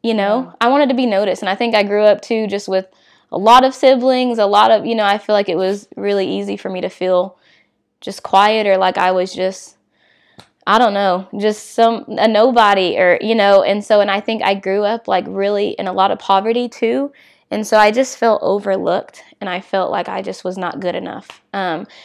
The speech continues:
Speaker 1: so I think that did drive me to, like, I wanted to feel that. So I was searching for that in specifically, like, guys or in men. And so, um, so yeah, I went through Sozo, but then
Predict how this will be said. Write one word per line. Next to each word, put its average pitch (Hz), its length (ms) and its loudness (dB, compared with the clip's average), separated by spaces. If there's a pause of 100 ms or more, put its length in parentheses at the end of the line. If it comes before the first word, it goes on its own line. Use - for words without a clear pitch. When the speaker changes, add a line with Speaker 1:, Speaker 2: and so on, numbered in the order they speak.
(140)
Speaker 1:
so - 160 -4
I 202 100 4
think 240 320 2
that 202 240 0
did 196 220 -2
drive 180 340 0
me 180 200 -6
to, - 140 -8
like, 170 280 -2
I 175 120 -2
wanted 180 340 -6
to 180 100 -2
feel 196 340 -6
that. 233 260 -2
So - 120 -4
I 185 100 2
was 175 220 -4
searching 185 340 -8
for 185 160 -10
that 180 220 -4
in 175 280 -10 (380)
specifically, 180 720 -8
like, - 280 -8 (260)
guys 160 520 -10
or - 160 -6 (160)
in 180 200 -8
men. 175 320 -8
And 180 240 -12
so, 180 340 -2 (480)
um, 175 600 -8 (840)
so - 140 -10
yeah, 180 180 0
I 180 100 2
went 185 260 -4
through 180 360 -6
Sozo, 214 640 -2
but 196 160 -8
then 196 340 -6